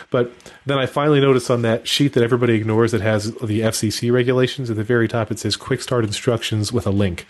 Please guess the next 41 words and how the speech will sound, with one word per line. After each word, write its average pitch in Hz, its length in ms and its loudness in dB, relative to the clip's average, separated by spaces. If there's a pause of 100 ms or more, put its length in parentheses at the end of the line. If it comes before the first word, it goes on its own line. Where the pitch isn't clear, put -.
(300)
And 131 120 0
not 170 160 2
even 131 240 2
a 127 40 0
short 135 340 0
link, 101 240 -4
like 110 220 -2
an 123 80 2
extremely 131 440 2
long 120 340 2
link. 92 340 -4 (340)
And 143 100 2
then 160 80 4
you 165 120 4
go 147 120 6
read 139 280 4
this 127 200 2
link 143 300 2
with 120 140 0
the 113 260 0 (320)
l-, 120 200 0
instructions, 123 680 0
and 113 100 4
there 107 140 4
are 107 60 4
no 120 380 2 (380)
screenshots 123 800 0
or 110 60 0
photos. 113 560 2
It's 104 120 -6
just 117 180 -2
this 113 140 0
wall 113 240 2
of 113 120 -2
text - 400 -4
with 113 180 0 (240)
many, 131 260 0
many 127 220 2
steps. 127 460 -2 (200)
And 120 80 4
it's, - 280 0